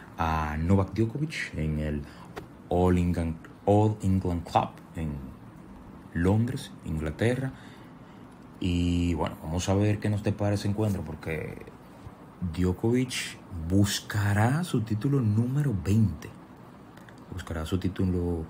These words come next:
número veinte y su Wimbledon número siete.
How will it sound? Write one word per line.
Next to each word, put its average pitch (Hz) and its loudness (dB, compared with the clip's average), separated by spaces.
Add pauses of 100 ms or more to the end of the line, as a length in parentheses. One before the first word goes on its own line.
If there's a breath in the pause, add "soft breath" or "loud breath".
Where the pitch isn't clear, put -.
(400 loud breath)
número 90 4
veinte 156 0 (680 loud breath)
y - -2 (440)
su - -2
Wimbledon 98 4
número 98 2
siete. - -6